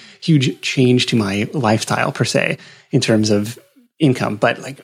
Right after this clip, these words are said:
okay, that's the opportunity cost. Like, I gotta really want this. I gotta really think I can make an impact in some meaningful way to the direction of this state if I'm gonna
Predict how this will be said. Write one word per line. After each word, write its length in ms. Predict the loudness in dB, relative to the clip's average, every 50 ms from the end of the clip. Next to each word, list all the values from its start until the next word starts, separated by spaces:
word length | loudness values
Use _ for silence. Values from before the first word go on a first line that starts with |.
| -4 -2
okay, 280 | -2 0 0 -2 -2
that's 260 | 0 0 0 0 0
the 140 | 0 -2 0
opportunity 500 | 0 0 0 0 0 2 2 2 0 -2
cost. 280 | -4 -8 -12 -10 -12 -12
Like, 120 | -14 -14 -10
I 140 | -8 -8 -6
gotta 180 | -2 -2 0
really 440 | 0 2 2 4 4 6 6 4 4
want 260 | 4 4 2 2 0
this. 140 | -2 -8 -10 -6
I 120 | -2 0
gotta 420 | 0 0 0 0 -2 -2 -4 -4
really 460 | -6 -6 -2 2 4 4 6 4 4 4
think 340 | 4 2 2 2 0 -2 _ -20 -20 _ _ _ -6
I 140 | -4 -2 -2
can 120 | 0 2
make 280 | 2 2 2 0 -2 -6 _ _ _ _ _ _ _
an 120 | 0 2 2
impact 380 | 2 2 2 -2 -2 -2 0
in 100 | 0 0
some 280 | 0 0 0 2 2 4
meaningful 380 | 4 4 4 4 2 2 2
way 160 | 2 4 2 2
to 140 | 0 0
the 80 | 0 2
direction 420 | 2 2 2 0 0 -2 -4 -4
of 320 | -2 0 0 0 0 -2 -4 _ _ _ _ _ _ _
this 200 | -2 -2 -2 -2 -6 -8
state 400 | -6 -2 0 0 0 0 -2 -6
if 120 | -8 -4 0
I'm 140 | 0 2 2
gonna 220 | 2 2 0 -2